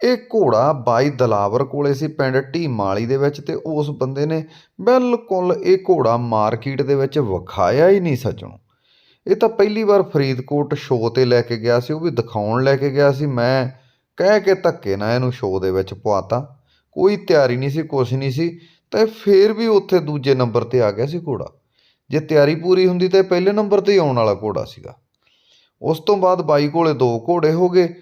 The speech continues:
ਉਹਨਾਂ ਨੇ ਜਵਾਲਾਮੁਖੀ ਲੈ ਲਿਆ, ਤਾਂ ਇਹਨਾਂ ਦੀ ਆਪਸ ਵਿੱਚ ਦੋ ਸਾਨਾਂ ਦੀ ਬਣਦੀ ਨਹੀਂ ਸੀ। ਇਸੇ ਕਰਕੇ ਬਾਈ ਅੰਮ੍ਰਿਤ ਦੇ ਨਾਲ ਜਿਵੇਂ ਮੇਰਾ ਬਹੁਤ ਜ਼ਿਆਦਾ ਪਿਆਰ ਹੈ, ਉਵੇਂ ਹੀ ਬਾਈ ਦਲਾਵਰ ਦਾ ਪਿਆਰ ਹੈ।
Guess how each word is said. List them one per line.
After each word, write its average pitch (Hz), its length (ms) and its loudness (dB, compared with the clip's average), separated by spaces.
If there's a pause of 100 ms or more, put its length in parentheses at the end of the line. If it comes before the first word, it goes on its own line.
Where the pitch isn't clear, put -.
(160)
ਉਹਨਾਂ 143 180 -2
ਨੇ 151 80 2
ਜਵਾਲਾਮੁਖੀ 135 680 2
ਲੈ 175 180 4
ਲਿਆ, 156 200 2 (460)
ਤਾਂ 151 180 -2
ਇਹਨਾਂ 202 280 2
ਦੀ 190 160 0
ਆਪਸ 143 320 0
ਵਿੱਚ 147 200 2
ਦੋ 139 260 -2
ਸਾਨਾਂ 131 400 -2
ਦੀ 147 120 -2
ਬਣਦੀ 113 520 -2
ਨਹੀਂ 135 120 -2
ਸੀ। - 240 -12 (500)
ਇਸੇ 180 340 2
ਕਰਕੇ 170 340 0
ਬਾਈ 135 320 0 (160)
ਅੰਮ੍ਰਿਤ 147 440 -2
ਦੇ 143 180 0
ਨਾਲ 107 440 -2 (540)
ਜਿਵੇਂ 151 260 -2
ਮੇਰਾ 123 480 2
ਬਹੁਤ 123 840 -4
ਜ਼ਿਆਦਾ 117 360 0
ਪਿਆਰ 120 420 0
ਹੈ, 90 160 -6 (640)
ਉਵੇਂ 202 300 0
ਹੀ - 40 -6
ਬਾਈ 208 180 2
ਦਲਾਵਰ 175 520 2
ਦਾ 175 180 2
ਪਿਆਰ 101 360 -2
ਹੈ। - 220 -18